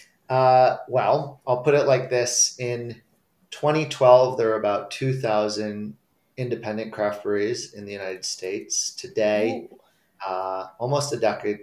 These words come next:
Speaker 1: decade later, there are, uh, just over nine thousand.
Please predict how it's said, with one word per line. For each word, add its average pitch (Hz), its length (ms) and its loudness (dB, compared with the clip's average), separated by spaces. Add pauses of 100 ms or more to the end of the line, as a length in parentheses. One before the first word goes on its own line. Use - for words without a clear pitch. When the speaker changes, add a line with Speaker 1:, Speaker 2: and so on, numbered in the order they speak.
(160)
Speaker 1:
decade 107 380 -2
later, 107 420 -2
there 107 340 0
are, 98 580 -4 (140)
uh, 92 200 -14 (440)
just 131 300 0
over 113 180 -2
nine 98 380 -10
thousand. 95 560 -8